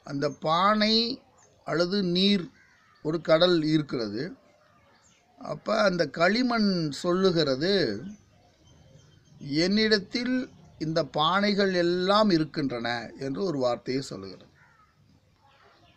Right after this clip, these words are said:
இந்த களிமண்ணிலிருந்து தான் இந்த பானைகள் உருவாகின்றன, "என்னிடத்தில் இந்த பானைகள் இருக்கின்றன" என்ற ஒரு சொல்லை அவர்கள் விளக்குகிறார்கள்.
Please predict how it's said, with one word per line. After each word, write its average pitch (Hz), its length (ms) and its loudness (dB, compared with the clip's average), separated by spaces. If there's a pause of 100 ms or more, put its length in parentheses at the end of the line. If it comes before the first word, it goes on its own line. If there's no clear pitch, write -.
இந்த 120 240 -6
களிமண்ணிலிருந்து 180 840 0
தான் 196 200 2
இந்த 202 160 2
பானைகள் 147 520 -2
உருவாகின்றன, 135 840 -2 (120)
"என்னிடத்தில் 143 600 -6
இந்த 160 180 -4
பானைகள் 135 640 -2
இருக்கின்றன" 117 720 -8
என்ற 107 300 -10
ஒரு 135 200 -8
சொல்லை 131 400 -6
அவர்கள் 131 360 -6
விளக்குகிறார்கள். 110 800 -10